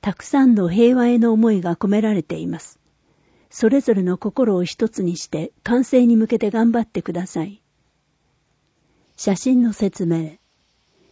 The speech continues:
被爆者の話を聞いたり、写真を見たりして紙芝居を制作する生徒たちの様子と、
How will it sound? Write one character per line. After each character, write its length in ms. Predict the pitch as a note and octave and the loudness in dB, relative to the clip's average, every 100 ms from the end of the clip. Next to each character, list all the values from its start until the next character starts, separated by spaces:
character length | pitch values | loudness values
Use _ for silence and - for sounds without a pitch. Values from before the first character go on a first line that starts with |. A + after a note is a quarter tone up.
| _ | _
被 140 | - A3+ | -6 -4
爆 200 | B3 - | -4 -4
者 160 | G#3 | -2
の 80 | D#3+ | -2
話 440 | D#3 G3 A3 A3 | -2 -4 -4 -2
を 80 | F3 | -4
聞 180 | - F3 | -4 -4
い 80 | E3 | -4
た 140 | D#3 | -4
り、 240 | D#3+ E3 - | -6 -8 -8
写 180 | - F#3 | -6 -4
真 320 | - A#3+ A#3+ | -2 -2 0
を 60 | |
見 140 | A3+ B3 | 0 -2
た 140 | F#3 | -2
り 100 | D3+ | -4
し 140 | D3+ - | -4 -8
て 260 | D#3+ F3 | -8 -8
紙 220 | - G#3 A#3 | -4 -4 -2
芝 320 | A#3+ G3 D#3+ | -2 -2 -2
居 80 | D#3 | -2
を 100 | D#3 | -4
制 220 | G3 G3+ | -4 -4
作 260 | - F3+ | -6 -10
す 160 | - E3+ | -8 -6
る 100 | E3+ | -4
生 220 | - A3 | -2 -2
徒 140 | A3 E3+ | -2 -6
た 120 | D#3+ | -6
ち 140 | - | -6
の 120 | D3+ | -6
様 200 | D#3+ E3 | -4 -4
子 180 | E3 - | -6 -10
と、 160 | - | -12